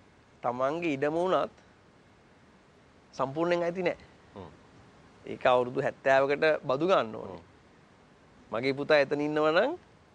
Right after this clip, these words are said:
Speaker 1: එයා වෙනම බදු අරගෙන
Speaker 2: ගන්නවා.
Speaker 1: එතන ඉන්න ඕනේ.
Speaker 2: හ්ම්.
Speaker 1: ඒක වෙනම පද්ධතියක්.
Speaker 2: හ්ම්.
Speaker 1: ලංකාවේ ඒක නෙමෙයි තියෙන්නේ. අපිට පුළුවන් අපේ නමට ඉඩම් අරගෙන මටත් ගන්න පුළුවන්, මගේ පුතාට,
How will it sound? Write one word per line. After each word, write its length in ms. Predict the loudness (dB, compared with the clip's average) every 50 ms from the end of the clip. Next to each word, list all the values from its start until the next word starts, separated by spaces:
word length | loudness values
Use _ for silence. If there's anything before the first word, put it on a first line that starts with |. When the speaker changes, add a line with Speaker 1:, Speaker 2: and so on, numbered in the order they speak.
| _
Speaker 1:
එයා 180 | 2 2 4 4
වෙනම 220 | 4 4 4 2 4
බදු 280 | 4 4 4 6 4
අරගෙන 260 | 2 2 2 -2 -2 -4
Speaker 2:
ගන්නවා. 100 | -2 -2
Speaker 1:
එතන 140 | -2 -2
ඉන්න 220 | -2 -4 -4 -4 -6
ඕනේ. 260 | -6 -8 -10 -14 -18
Speaker 2:
හ්ම්. 80 | -20 -20 -20 _ _ -20 _ _ _ -8 -4
Speaker 1:
ඒක 120 | 0 0 2 2
වෙනම 240 | 2 2 0 0 0 -2 -2 -4
පද්ධතියක්. 600 | 0 -2 -2 2 2 -2 -2 -2 -8 -12 -14 -18 _
Speaker 2:
හ්ම්. 160 | -20 -20 -20 -20 -20 -20 _ -20 _ _ -20 _ -20 _ _ _ _ _ _ _ _ -2
Speaker 1:
ලංකාවේ 560 | 0 0 0 0 0 0 2 2 4 2 2
ඒක 100 | 0 0
නෙමෙයි 280 | 0 -2 0 0 -2 -2
තියෙන්නේ. 400 | -2 -6 -6 -8 -8 -14 -18 -20 -20 _ _ -20 _ _ _ _ _ _ _ _ _ _ _ _
අපිට 180 | -8 -6 -4 -4
පුළුවන් 540 | -4 -4 0 2 4 4 4 4 2 -2 -4
අපේ 240 | -4 -4 -4 -2
නමට 280 | -2 -2 -2 0 0 0 0 0 -4 -10 -18 -20 -20 _ _ _ _ -20 _ _ _
ඉඩම් 280 | -8 -4 -2 -2 0 0
අරගෙන 340 | 0 0 2 0 0 0 2
මටත් 320 | 0 0 0 0 -2 0
ගන්න 260 | -2 -2 -2 -2 -4
පුළුවන්, 220 | -2 -2 -2 0 0
මගේ 180 | -2 -2 -2 -6
පුතාට, 500 | -8 -12 -8 -4 -2 0 0 0 2